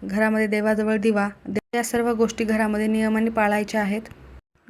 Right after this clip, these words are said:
तुमच्या दारामध्ये गाय, कुत्रा काही आले किंवा तुमच्या घरावर पक्षी एखादा आला, तर तुम्हाला त्यांना खायला काही ना काही टाकायचे आहे.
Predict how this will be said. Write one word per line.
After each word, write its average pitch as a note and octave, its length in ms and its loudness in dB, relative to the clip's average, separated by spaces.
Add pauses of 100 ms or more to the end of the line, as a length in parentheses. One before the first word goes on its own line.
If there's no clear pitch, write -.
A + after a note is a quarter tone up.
(100)
तुमच्या A#3 240 2
दारामध्ये A3+ 440 2
गाय, A3 240 2
कुत्रा G#3+ 320 0
काही G#3 240 0
आले G#3 220 0
किंवा G#3+ 220 -2
तुमच्या G#3+ 300 0
घरावर G#3+ 320 2
पक्षी A3 360 -2
एखादा A3 340 0
आला, G3+ 280 2 (420)
तर A#3 60 0
तुम्हाला A3 340 2
त्यांना G#3+ 380 0
खायला A3 220 2
काही G#3+ 220 2
ना G#3+ 80 0
काही G#3+ 180 -2
टाकायचे G3+ 400 0
आहे. G3+ 220 2